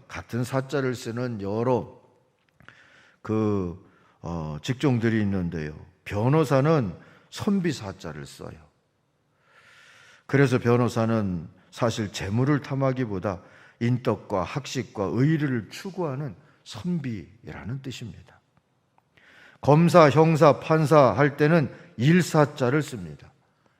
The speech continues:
일 처리를 바르고 공정하게 해야 하는 사람들인 것이지요. 이에 비해서 교사, 의사, 목사는 다 스승사자를 씁니다. 사람을 돌보는 사람들입니다.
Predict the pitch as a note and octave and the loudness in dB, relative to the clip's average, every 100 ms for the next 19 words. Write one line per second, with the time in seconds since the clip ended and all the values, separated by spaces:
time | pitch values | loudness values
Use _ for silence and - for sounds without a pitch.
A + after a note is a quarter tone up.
0 | _ F2+ A#2 D3 - C#3 A2+ F#2 A2 E2 | _ -4 -2 -2 -4 -8 -8 -4 -4 -6
1 | - _ _ _ _ - - B2 C#3+ C#3 | -12 _ _ _ _ -10 -2 2 4 4
2 | E3 E3 - - G2+ A#2 B2+ B2+ A2 G2 | 2 0 -10 -10 -4 -2 0 -2 -2 -2
3 | C#3 D3+ - - _ _ - A2+ G#2+ F2 | -2 -2 -8 -20 _ _ -6 -2 -2 -2
4 | G#2 D3+ A#2+ A2 G2+ F#2+ B2+ A2 D2 - | -4 -4 -4 -4 -4 -4 -6 -6 -10 -16
5 | - F#2+ _ _ _ _ _ _ _ _ | -20 -20 _ _ _ _ _ _ _ _
6 | _ - A2 A2 G#2 G#2 G2 G#2 A2 - | _ -6 -2 0 0 0 0 0 0 -2
7 | - _ _ - A2 A#2 B2+ A#2 E2 F2+ | -12 _ _ -4 0 2 4 2 2 0
8 | A#2+ A2+ B2+ G2+ E2 A#2+ - C3 A#2+ C#3 | 0 2 0 0 -2 -6 -4 -2 0 0
9 | C3+ - _ _ _ - F#2+ - G3 G#3 | -2 -10 _ _ _ -12 -12 -6 -4 -2
10 | D#3+ A#2+ D3 C#3 - G2+ B2+ C3 C#3 A2+ | -2 -2 -6 -6 -6 -6 -6 -8 -10 -10
11 | E2 E2 - _ _ _ _ _ _ _ | -12 -16 -20 _ _ _ _ _ _ _
12 | - - D3 D#3 D3+ C3+ C3+ C#3 C#3 C3 | -10 2 6 6 6 2 4 4 2 0
13 | B2 A#2+ A#2+ A2+ A2 G#2 F#2+ F2+ G2 E2 | 0 0 0 0 -2 -4 -4 -2 -4 -6